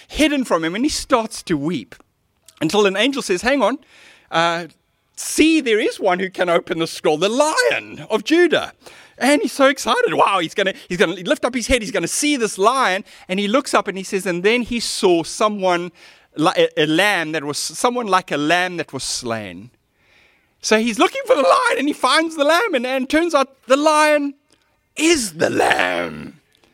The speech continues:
And, and, and you can see what's happening there is God, in this powerful vision, is connecting together the cross and the enthronement of Jesus. I mean, you can't make sense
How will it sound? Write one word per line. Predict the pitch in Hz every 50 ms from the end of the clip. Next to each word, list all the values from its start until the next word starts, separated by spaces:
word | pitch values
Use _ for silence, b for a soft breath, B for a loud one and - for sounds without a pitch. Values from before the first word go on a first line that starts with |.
| _ _ _ _ _ _ _ _ _ _ _ _ _
And, | 247 254 247
and, | 254 269 277
and | 254 254 254 254
you | 262
can | - 269 262
see | - - - 302
what's | 294 269 - -
happening | - 247 262 - 294 269 254 247
there | 208 185 170
is | 165 160
God, | - - 233 240 247 226
in | 208 196 202
this | 196 190
powerful | - - - - 214 226 233 - 262 185
vision, | 156 165 214 247 277 - - 180 160 175 B B B B B
is | - 233 214 -
connecting | - - 247 214 214 240 294 302 - - 311 277 262
together | - - 196 208 240 240 220 220 208 208 - b b b b b b -
the | 180 196
cross | - - - 302 302 247 226 220 - - - - - b b b b b
and | 214 214 214
the | 214
enthronement | 208 208 202 - - 240 233 226 226 226 214 208
of | 202 175
Jesus. | - 226 240 240 202 147 123 - - - - - - _ _ _ _ _ _ _ b b b b
I | -
mean, | 277 320 339
you | 330 -
can't | - - - - - 254 285 285 285 277 269 - _ _
make | - 165 180 208 196 -
sense | - - - 240 220 214 220 214 -